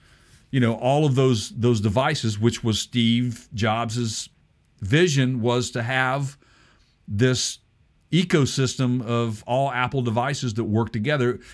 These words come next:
which is the, one of the reasons why I love Apple so much, is because of the ease of use through that whole ecosystem.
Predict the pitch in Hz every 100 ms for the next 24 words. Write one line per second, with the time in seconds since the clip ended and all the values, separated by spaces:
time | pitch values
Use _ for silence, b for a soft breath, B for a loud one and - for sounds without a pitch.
0 | B 147 180 202 156 156 139 139 175 202
1 | 190 170 175 185 170 156 147 165 156 147
2 | 160 160 156 165 170 143 135 - _ _
3 | _ _ 131 151 151 139 - 143 127 165
4 | 147 127 120 107 123 120 147 151 127 107
5 | 117 131 143 120 107 143 147 - 113 101
6 | 117 113 120 113 98 87 78